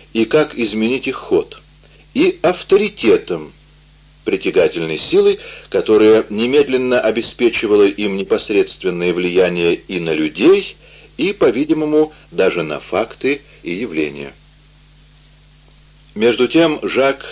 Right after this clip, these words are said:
не был лишен ни проницательности, ни авторитета. Он обладал даже довольно редко встречающейся способностью внушать к себе симпатию и увлекать за собой людей.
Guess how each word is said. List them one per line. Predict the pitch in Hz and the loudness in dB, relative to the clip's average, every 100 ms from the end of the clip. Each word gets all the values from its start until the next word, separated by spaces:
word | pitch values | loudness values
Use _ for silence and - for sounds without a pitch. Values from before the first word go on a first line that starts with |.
| - | -14
не | 113 143 | -4 0
был | 110 101 | 4 4
лишен | 95 95 - 107 101 - - - | 4 -2 2 0 0 -8 -20 -16
ни | 110 139 | -8 -4
проницательности, | - 92 85 - 87 78 87 87 90 - 110 113 - - - | 0 0 0 -2 -2 -2 -6 -8 -10 -4 -4 -4 -10 -20 -10
ни | 82 | -6
авторитета. | 78 - 104 113 127 131 - - - _ _ _ _ _ _ _ - - | -6 -2 -2 -2 2 2 2 -8 -20 _ _ _ _ _ _ _ -20 -8
Он | 92 143 190 | 0 4 4
обладал | 180 190 143 180 180 | 6 6 6 4 6
даже | 175 170 | 4 2
довольно | 165 151 160 165 | 4 6 6 6
редко | 156 151 156 160 | 4 4 2 -4
встречающейся | - 147 - 139 147 147 156 151 | -4 -6 2 4 4 0 -4 -4
способностью | 147 - 135 120 123 139 - 147 147 - - | -4 -4 0 0 0 -4 -2 -2 -2 -6 -16
внушать | 87 110 123 123 127 - | -4 -2 0 2 2 0
к | |
себе | - 120 131 | -6 -2 -2
симпатию | - 143 139 107 104 - 127 135 | 0 -4 2 2 2 0 0 0
и | 117 | 0
увлекать | 131 127 135 135 107 113 - | 0 0 -2 0 2 2 -2
за | 87 113 | -2 -2
собой | - 127 92 92 104 - - | 0 0 4 2 2 -6 -14
людей. | 92 101 82 82 95 | -4 -4 -2 -2 -4